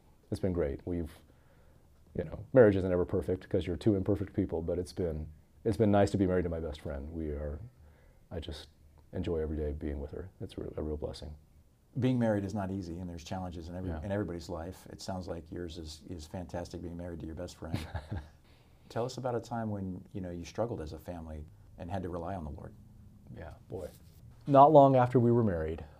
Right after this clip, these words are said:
Speaker 1: I got the job offer. I was fresh out of grad school. I was doing some manual labor waiting for the job offers to come in. It was a little bit of a recession at the time.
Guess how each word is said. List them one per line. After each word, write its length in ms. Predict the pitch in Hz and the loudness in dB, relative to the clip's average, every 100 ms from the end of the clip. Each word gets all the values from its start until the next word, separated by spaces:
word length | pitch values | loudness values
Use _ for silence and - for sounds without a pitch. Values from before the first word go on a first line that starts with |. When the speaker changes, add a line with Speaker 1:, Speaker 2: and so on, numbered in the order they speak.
| - - | -20 -4
Speaker 1:
I 100 | 101 | 0
got 120 | 101 | 2
the 60 | 92 | 4
job 300 | 101 95 90 | 6 8 6
offer. 280 | 85 - | 2 2
I 40 | 87 | 0
was 120 | 85 | 2
fresh 240 | - 98 | 4 6
out 100 | 104 | 6
of 60 | 107 | 8
grad 220 | 104 95 | 10 8
school. 400 | - 98 90 90 - - - - - - - | 6 2 4 2 -4 -20 -20 -20 -20 -20 -4
I 40 | |
was 80 | 90 | 2
doing 180 | 92 131 | 6 6
some 180 | 107 95 | 6 2
manual 340 | 98 101 90 | 2 4 4
labor 300 | 92 98 90 | 6 6 4
waiting 260 | 87 90 92 | 4 2 0
for 100 | 95 | -2
the 80 | 85 | 0
job 280 | 90 87 | 2 2
offers 260 | 82 76 82 | 0 -4 -6
to 80 | 87 | -4
come 180 | 92 80 | -4 -4
in. 120 | 82 | -2
It 20 | |
was 120 | 85 | 0
a 20 | 90 | 6
little 160 | 92 | 6
bit 120 | 92 | 6
of 60 | 82 | 4
a 40 | |
recession 400 | 82 73 87 - | 2 2 0 0
at 80 | 82 | -8
the 40 | 80 | -6
time. 400 | 92 80 78 | -6 -4 -6